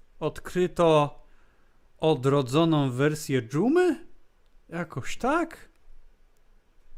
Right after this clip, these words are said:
Której nie było od siedemdziesięciu lat? Na świecie? Jakoś tak. Nie, chodzi o to, że te szczepionki, które są obowiązkowe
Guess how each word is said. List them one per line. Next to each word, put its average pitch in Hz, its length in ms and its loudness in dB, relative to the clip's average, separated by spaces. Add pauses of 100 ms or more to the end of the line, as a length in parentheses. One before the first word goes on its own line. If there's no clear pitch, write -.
(240)
Której 160 300 -2
nie 156 120 0
było 160 460 -2
od 151 180 -12
siedemdziesięciu 143 880 -8
lat? 226 460 -4 (1120)
Na 131 100 -10
świecie? 285 600 -4 (300)
Jakoś 403 380 0
tak. - 400 -10 (3250)
Nie, 175 260 4
chodzi 302 360 4
o 147 120 4
to, 131 300 -6
że 131 220 -4
te 311 220 2
szczepionki, - 640 -4
które 127 240 -6
są - 180 -14
obowiązkowe 123 800 -6